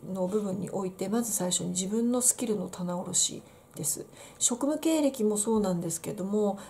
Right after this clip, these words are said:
あとは考え方とか、自分はこういう仕事が好きで、こういうことをやっていきたいっていうこととか、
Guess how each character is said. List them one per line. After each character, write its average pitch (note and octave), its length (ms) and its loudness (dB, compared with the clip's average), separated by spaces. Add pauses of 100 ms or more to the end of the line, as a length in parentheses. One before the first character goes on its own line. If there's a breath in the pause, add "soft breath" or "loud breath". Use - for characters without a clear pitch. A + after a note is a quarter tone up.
(100)
あ C4 100 0
と A#3 120 2
は G3+ 80 2
考 C4 360 -2
え C#4+ 100 4
方 C#4 220 0
と - 140 -6
か、 F#3 320 0
自 G#3+ 160 -2
分 B3 100 2
は C4+ 80 6
こ C#4 140 4
う C#4 80 10
い - 20 8
う C4+ 40 6
仕 C4+ 140 2
事 C4 280 2
が B3+ 120 6
好 B3+ 60 8 (100)
き A#3 140 -2
で、 G3+ 160 6
こ G#3+ 140 2
う - 20 10
い G#3 40 8
う - 20 2
こ G#3+ 80 4
と G#3 100 0
を - 20 4
や F3 100 2
っ - 40 -2
て - 160 -4
い E3+ 80 0
き - 100 -12
た F3 140 -4
い E3+ 80 -2
っ - 20 -4
て - 260 -10
い D3+ 120 -2
う D#3 60 -8
こ - 160 -6
と - 120 -12
と D3 120 -10
か、 F#3+ 360 0